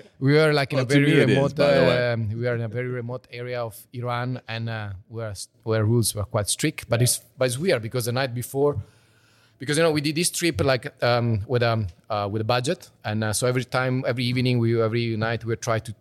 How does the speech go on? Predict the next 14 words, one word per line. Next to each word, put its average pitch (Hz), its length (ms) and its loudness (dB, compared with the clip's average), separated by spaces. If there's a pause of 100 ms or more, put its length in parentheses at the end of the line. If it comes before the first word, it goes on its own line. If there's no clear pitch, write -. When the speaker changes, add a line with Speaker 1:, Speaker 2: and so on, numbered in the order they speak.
Speaker 2:
to 107 100 -16
pinch 113 420 -4
a - 40 -20
tent, 113 500 -2 (180)
and, 113 260 -2
uh, 110 140 -2
every 120 220 -4
time 131 180 0
we 127 80 0
were 120 160 2
getting 120 320 0
to 123 120 0
a - 20 2
village, 127 440 2